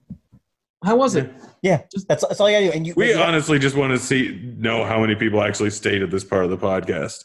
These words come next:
Speaker 3: <laughs>
Speaker 2: Yeah, and, like, seriously, like, listen, if you're someone that, like, you're like, "Eh, I don't feel like going to conferences," like, please go out of your way and do this. We wanna know how many people actually listen. So, <laughs> yeah, like,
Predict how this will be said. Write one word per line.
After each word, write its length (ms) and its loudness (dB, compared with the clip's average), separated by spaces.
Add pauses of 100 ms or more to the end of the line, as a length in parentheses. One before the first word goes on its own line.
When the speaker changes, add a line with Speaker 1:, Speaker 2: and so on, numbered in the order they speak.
(160)
Speaker 3:
<laughs> 20 -20
Speaker 2:
Yeah, 240 2
and, 100 0
like, 120 2
seriously, 300 0
like, 140 4
listen, 320 0 (160)
if 140 0
you're 160 2
someone 400 2
that, 160 2
like, 200 4
you're 100 0
like, 200 4
"Eh, 260 4
I 40 6
don't 140 2
feel 100 4
like 60 2
going 120 0
to 40 -8
conferences," 320 -2
like, 180 0
please 220 0
go 100 0
out 80 6
of 80 6
your 80 0
way 80 2
and 80 -2
do 80 -2
this. 180 -2
We 60 -2
wanna 180 2
know 120 2
how 160 0
many 160 -2
people 200 -4
actually 340 2
listen. 300 -2
So, 120 -4
<laughs> 1080 -4
yeah, 120 0
like, 240 4